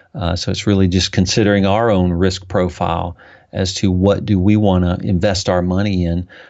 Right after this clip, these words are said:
um, you know, and probably time, you know. Um, w-,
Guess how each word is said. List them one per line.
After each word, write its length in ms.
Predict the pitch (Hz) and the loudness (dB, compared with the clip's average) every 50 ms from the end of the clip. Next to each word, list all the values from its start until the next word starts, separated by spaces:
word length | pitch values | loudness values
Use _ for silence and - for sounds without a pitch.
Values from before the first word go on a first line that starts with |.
| _ - | _ -8
um, 560 | - 117 98 92 92 90 92 92 92 95 - - - - | -4 0 2 2 4 4 4 4 2 0 -2 -6 -4 0
you 120 | 156 165 | 2 4
know, 120 | 185 131 | 4 2
and 420 | - - 127 120 120 120 117 117 120 - - - - _ _ | 2 0 0 2 2 2 0 -2 -4 -8 -16 -20 -20 _ _
probably 440 | - 123 123 135 143 135 143 147 135 | -2 -2 0 0 0 0 0 0 0
time, 520 | - - 139 151 165 170 - 90 85 90 | -2 -4 -4 -2 -2 -2 -2 -4 -4 -4
you 100 | 95 95 | -4 -4
know. 280 | 98 98 104 120 127 123 - _ _ - | -2 -2 -2 -4 -6 -8 -12 _ _ -10
Um, 420 | - 98 95 92 90 92 92 92 92 | -6 -4 -4 -2 -2 -2 -2 -4 -4
w-, 260 | - - 117 104 - | -6 -6 -8 -8 -8